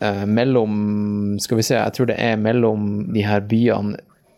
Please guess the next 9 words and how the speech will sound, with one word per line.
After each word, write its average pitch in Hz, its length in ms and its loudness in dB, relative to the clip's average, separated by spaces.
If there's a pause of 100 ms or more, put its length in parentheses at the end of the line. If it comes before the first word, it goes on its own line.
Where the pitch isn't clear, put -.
(180)
Pisak - 580 -2
og - 200 0
Urubamba. 113 540 0 (840)
Så - 80 -4
hvis 123 100 -2
noen 175 160 2
er 120 80 0
kjent 156 240 0
der, 98 200 0